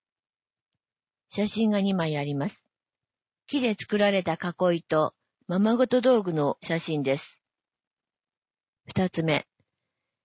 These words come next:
目が見えづらい人も博物館を楽しめる工夫をしてほしい。手で触れて楽しめる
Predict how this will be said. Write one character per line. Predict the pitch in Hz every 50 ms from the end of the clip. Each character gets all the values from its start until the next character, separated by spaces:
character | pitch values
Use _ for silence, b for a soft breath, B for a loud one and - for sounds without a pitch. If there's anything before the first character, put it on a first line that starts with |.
| _ _ -
目 | 220 262 294 277
が | 262 220
見 | 190 196 214
え | 247 262
づ | 262 233 262
ら | 269 269 262
い | 254
人 | 240 - - 190 175
も | 165 156
博 | 190 190 - - 247
物 | 277 285 - -
館 | - 208 190 175
を | 175 170 170
楽 | - 180 180 208 233
し | 254 - 226
め | 240 247 220
る | 196 -
工 | - 185
夫 | 214 214 214 202 196
を | 190 190
し | 247 -
て | - 185
ほ | 190 233 170
し | 175 - -
い。 | 165 147 104 - _ _ _ _ _ _ _ _ _ _ _ _ _ _ _ _ _ _ _ _ _ _ _ _ _ _ _ _ _ _
手 | - 285 294
で | 285
触 | 254 240 226
れ | 214 220
て | 196 202 196
楽 | - 196 190 190 190
し | - - 190
め | 185 185 175
る | 156 143 -